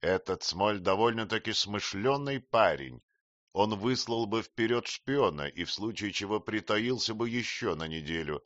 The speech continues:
Но вы могли бы выследить Мардохея Смита и таким образом добраться до их убежища.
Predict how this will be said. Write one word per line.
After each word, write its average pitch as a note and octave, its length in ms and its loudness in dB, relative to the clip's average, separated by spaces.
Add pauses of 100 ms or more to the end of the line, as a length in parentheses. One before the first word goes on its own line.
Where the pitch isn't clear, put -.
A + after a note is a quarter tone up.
(600)
Но C2 140 -10
вы E2 160 0
могли E2+ 340 2
бы F2+ 160 0
выследить F2 600 -4
Мардохея E2+ 560 0
Смита E2 520 -4 (300)
и C2 100 -10
таким F2 400 -4
образом E2 480 -4
добраться D#2 580 2
до C2+ 120 -6
их C2+ 200 -8
убежища. C2+ 680 -6